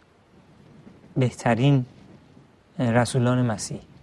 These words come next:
ما هم می‌تونیم مثل پولس و پتروس و داوود توبه کنیم و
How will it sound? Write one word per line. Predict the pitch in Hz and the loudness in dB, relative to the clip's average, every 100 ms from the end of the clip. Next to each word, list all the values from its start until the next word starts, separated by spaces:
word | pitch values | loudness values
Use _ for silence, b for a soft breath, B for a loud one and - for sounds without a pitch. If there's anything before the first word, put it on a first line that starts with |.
| - - - - - - - _ - - - - B B B B B B B - | -20 -20 -20 -20 -20 -20 -20 _ -20 -20 -20 -20 B B B B B B B 4
ما | 151 | 6
هم | 160 | 6
می‌تونیم | 151 - 147 135 | 2 0 2 2
مثل | 127 120 - 131 | 2 0 2 0
پولس | 120 - 117 123 - | 0 -4 -4 -4 -4
و | 123 | -6
پتروس | - 113 - 123 117 | -6 -10 -6 -6 -4
و | 120 | -4
داوود | 110 113 107 113 117 | -2 -2 -2 -4 -6
توبه | 127 110 113 | -6 -4 -6
کنیم | - 117 104 101 | -6 -4 -4 -4
و | 101 | -6